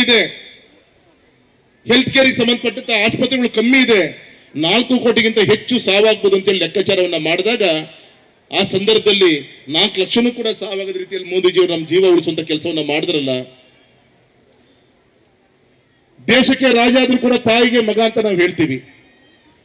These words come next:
ತನ್ನ ತಾಯಿಯನ್ನ ಕಳ್ಕೊಂಡಾಗ ದೆಹಲಿಯಿಂದ ಎರಡು ಗಂಟೆ ಮಟ್ಟಿಗೆ ಬಂದು ಅಂತ್ಯಕ್ರಿಯೆಯನ್ನ ಮುಗಿಸಿ ಮತ್ತೆ ಭಾರತದ ಒಂದು ಕರ್ತವ್ಯ ಅಂತೇಳಿ ವೆಸ್ಟ್ ಬೆಂಗಾಲಿಗೆ ತನ್ನಂತ ತೊಡಸ್ಕೊಂಡಂತ ಮೋದಿಜಿಯವರ ಒಂದು ನಾಯಕತ್ವ ಈ ದೇಶಕ್ಕೆ ಬೇಕು ತಾನೆ?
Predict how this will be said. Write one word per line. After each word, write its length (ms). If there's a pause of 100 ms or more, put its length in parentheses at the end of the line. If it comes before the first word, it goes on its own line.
(180)
ತನ್ನ 160 (140)
ತಾಯಿಯನ್ನ 360 (100)
ಕಳ್ಕೊಂಡಾಗ 460 (360)
ದೆಹಲಿಯಿಂದ 520
ಎರಡು 200
ಗಂಟೆ 260
ಮಟ್ಟಿಗೆ 280 (100)
ಬಂದು 300
ಅಂತ್ಯಕ್ರಿಯೆಯನ್ನ 720
ಮುಗಿಸಿ 280 (500)
ಮತ್ತೆ 220 (120)
ಭಾರತದ 360 (100)
ಒಂದು 180
ಕರ್ತವ್ಯ 400
ಅಂತೇಳಿ 300
ವೆಸ್ಟ್ 200
ಬೆಂಗಾಲಿಗೆ 440 (400)
ತನ್ನಂತ 320 (140)
ತೊಡಸ್ಕೊಂಡಂತ 500 (200)
ಮೋದಿಜಿಯವರ 480 (1300)
ಒಂದು 120 (120)
ನಾಯಕತ್ವ 480
ಈ 40 (100)
ದೇಶಕ್ಕೆ 280
ಬೇಕು 180
ತಾನೆ? 200